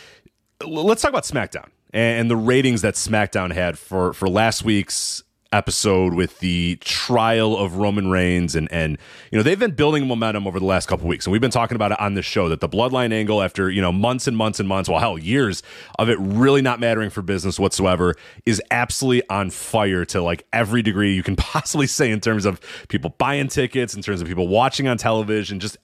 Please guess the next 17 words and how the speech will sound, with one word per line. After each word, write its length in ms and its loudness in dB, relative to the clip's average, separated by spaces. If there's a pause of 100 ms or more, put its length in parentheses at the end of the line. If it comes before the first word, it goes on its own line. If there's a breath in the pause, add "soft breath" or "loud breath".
everything 420 0
critically 440 -2
acclaimed 260 2
by 100 4
their 140 4
fans. 420 2
Like, 180 0 (360 loud breath)
the 80 2
bloodline 340 2
stuff 280 0
is 220 -4
just, 520 0 (400 soft breath)
it's 160 0
working. 420 2
It's 220 0
working 420 2
in 160 2